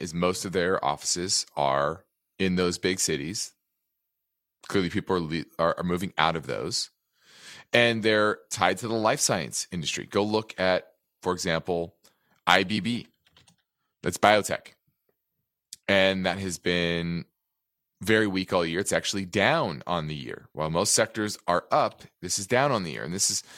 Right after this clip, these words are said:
kind of one of those sectors. I call these the original Ponzi stocks.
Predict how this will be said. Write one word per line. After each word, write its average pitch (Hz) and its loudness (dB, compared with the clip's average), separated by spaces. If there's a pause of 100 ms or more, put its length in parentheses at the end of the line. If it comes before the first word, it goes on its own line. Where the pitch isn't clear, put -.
(400)
kind 143 2
of 143 2
one 123 2
of 117 -2
those 110 2
sectors. 101 0
I 110 0
call 139 0
these 113 -4
the 110 2
original 92 0
Ponzi 113 -2
stocks. - -2